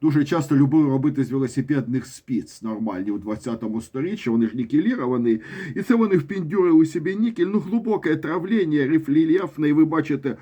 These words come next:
отут от, Ася, спробуй наблизити.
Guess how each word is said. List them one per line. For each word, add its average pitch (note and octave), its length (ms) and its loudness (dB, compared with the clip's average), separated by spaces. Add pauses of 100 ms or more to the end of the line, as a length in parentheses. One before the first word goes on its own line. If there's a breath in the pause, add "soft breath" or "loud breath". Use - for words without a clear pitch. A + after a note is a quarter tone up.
(240 loud breath)
отут D3+ 340 2
от, A#2+ 120 -2
Ася, A#2 220 -4
спробуй B2+ 380 0
наблизити. B2 800 -2